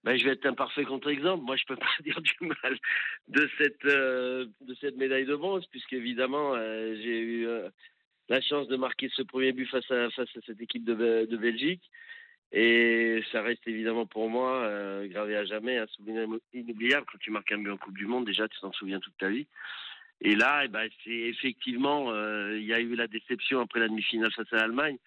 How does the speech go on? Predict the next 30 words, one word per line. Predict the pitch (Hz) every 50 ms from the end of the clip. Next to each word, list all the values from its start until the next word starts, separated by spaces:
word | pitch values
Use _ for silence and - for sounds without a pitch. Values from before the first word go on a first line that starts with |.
| - - - - - _
Alors | 98 120
moi, | 131 143 160 170 151 -
c'était | 143 - 147 143
un | 139
contexte | - 143 147 - 160 151 143 - -
un | 143 135
peu, | 123 - 151 -
notre | 135 127 117 -
génération, | 131 127 131 127 127 131 127 - - 147 135 135 123
euh, | 117 117 113 110 107 - _
c'était | _ 120 117 117
un | 113
petit | - - 135 123
peu | - 131 131
différent | 123 117 120 - - 135 127 127 131 127
au |
Mexique | 120 120 117 - - - 160 165 - -
parce | 120 113 -
qu'il | - 123 120 120
y | 120
avait | 117 110 110 117 117 113
un, | 110 110 107 101 95 - - - - - - - - - _ _
l'arrêt | - 110 135 139 127 139 147 151
de | 139 123
la | 123 113
génération, | 117 123 120 127 123 117 123 123 - - 139 127 123 123
euh, | 113 113 110
Michel | 110 107 - 120 107
Platini | - 123 117 - _ - 117 131 147 151 127
après | 113 - - 113 110